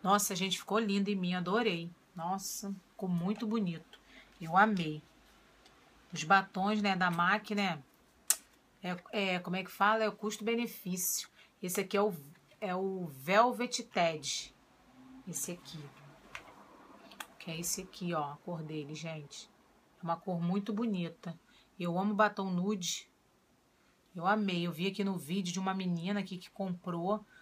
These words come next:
que no YouTube, no vídeo de comprinha, eu falei, "Ai, meu Deus, eu preciso desse batom." Eu amo batom nude. Aí eu fui e comprei ele. Esse aqui. E o próximo, meninas, é esse aqui. Eu não vou saber falar o nome, tá?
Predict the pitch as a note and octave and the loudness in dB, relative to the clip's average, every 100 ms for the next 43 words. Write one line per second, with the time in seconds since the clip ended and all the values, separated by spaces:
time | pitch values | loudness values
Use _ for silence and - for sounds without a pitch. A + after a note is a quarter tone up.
0 | - - F3 F3+ F3+ F3+ F#3 F3+ F3 F#3+ | -20 -6 -2 0 0 -2 -2 -2 -2 -2
1 | G3 F#3+ F3+ F3+ G3 F3+ F#3+ G3 E3+ F3 | -2 -2 -2 -4 -4 0 0 0 -2 -6
2 | E3+ F3 G#3 F#3+ G#3 G3 F#3+ F#3+ - D#3+ | -6 -6 -6 -2 -4 0 -2 -2 -2 -4
3 | D3+ - _ _ _ - F3 F#3+ G3+ G#3+ | -6 -16 _ _ _ -8 -2 0 2 2
4 | G#3+ G#3 F#3+ E3 D#3+ - - - _ - | 2 -2 -2 -2 -4 -6 -8 -20 _ -6
5 | F3+ F3 G3 F#3+ G#3 G3 G#3 G#3 D#3+ D3+ | -4 -4 -6 -2 -2 0 0 0 -2 -6
6 | D#3 - - - - - _ - E3+ - | -10 -14 -20 -14 -14 -14 _ -12 -8 -8
7 | F3 - D3 C#3+ _ _ _ _ _ _ | -10 -12 -14 -14 _ _ _ _ _ _
8 | - - _ _ G3 G3+ F#3+ F#3 G3+ G#3+ | -20 -20 _ _ -2 -2 -2 4 8 8
9 | G3+ - E3+ D#3+ D#3+ D#3 D#3 D#3+ D#3+ - | 6 0 -2 -4 -4 -4 -4 -6 -6 -6
10 | - - _ - - - - G3 F#3 F#3+ | -8 -14 _ -20 -20 -20 -8 -2 -2 0
11 | - G#3+ G#3 F#3+ G#3 G#3 A#3 - A3 G#3 | 2 0 0 2 2 2 0 0 2 2
12 | G#3+ G#3+ G#3+ A3+ G3 F3+ F3 F3 F#3 G3 | 2 4 4 4 2 0 -2 2 2 2